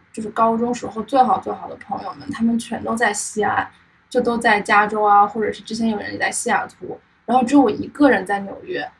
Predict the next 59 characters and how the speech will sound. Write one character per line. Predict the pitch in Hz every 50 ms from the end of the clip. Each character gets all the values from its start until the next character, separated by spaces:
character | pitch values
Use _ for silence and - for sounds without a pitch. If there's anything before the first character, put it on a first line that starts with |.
| _ _ _ _ -
然 | - 226 226
后 | 240 277 269 262
我 | 247 220 196 196
真 | - 240 254
的 | 262 240 226
好 | 226 - - 220 202 190
多 | 208 240
时 | 247 254
候 | 247
都 | 226 233
在 | 233
想 | 247 240 214 - 190
说， | - - 220 220
为 | 220 233 247 240
什 | 233 220 220
么 | 202 202 196 196 196 - _ _ _ _
美 | - 240 240 220
国 | 196 202 214 214
会 | 254
有 | 254 233
东 | - - 240
岸 | 247 247 247 240
和 | 226 226
西 | 226 - - - 240 247
岸 | 247 240 220
之 | 214 220 208
分， | 208 233 233
为 | 240 240
什 | 226
么 | 226 220
我 | 214 202
不 | - 226
能 | 226 226 220
跟 | 233 233
他 | 226 240
们 | 240 233
都 | 233
在 | 226 247 247
一 | 233 240
起， | 233 - - - - -
在 | - 214
一 | 208 185
个 | - 240
城 | 240 - 208 196
市 | - -
生 | - - 208 208 202
活？ | - 196 190 - - _ _ _ _
所 | - - 294
以 | 294
他 | 349 359
们 | 359
也 | 349 339
每 | 294 202
次 | 220 226
会 | 254 247
说， | 247 262 -
啊， | - 254 254 247 - - _
就 | - 262 247
是 | 240 233 220 208